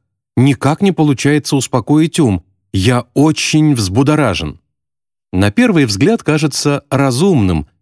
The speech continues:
что мы пытаемся определить прогресс в практике. Но на самом деле в медитации необходимо избавиться от привычки постоянно оценивать свой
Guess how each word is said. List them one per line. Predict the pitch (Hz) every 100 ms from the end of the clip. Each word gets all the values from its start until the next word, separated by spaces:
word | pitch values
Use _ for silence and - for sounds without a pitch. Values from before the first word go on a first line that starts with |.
| _
что | - 104
мы | 87 147
пытаемся | - 92 110 123 110 - 104
определить | - 101 92 92 104 127 - - _
прогресс | 123 123 120 113 76 -
в | -
практике. | - 76 - 76 - - - _ _ _ _ -
Но | 98 127 131 123
на | 123 120
самом | 135 117 107
деле | 101 135 113
в | 90
медитации | 95 90 98 139 147 - 90 76 71 _ _ _
необходимо | 107 113 - 135 156 190 180
избавиться | - 151 120 104 143 156 127 - 131
от | 117 -
привычки | 107 101 139 - 123
постоянно | 117 127 113 - 95 127 185 170 165 156
оценивать | - 131 - 113 123 120 113 -
свой | 95 107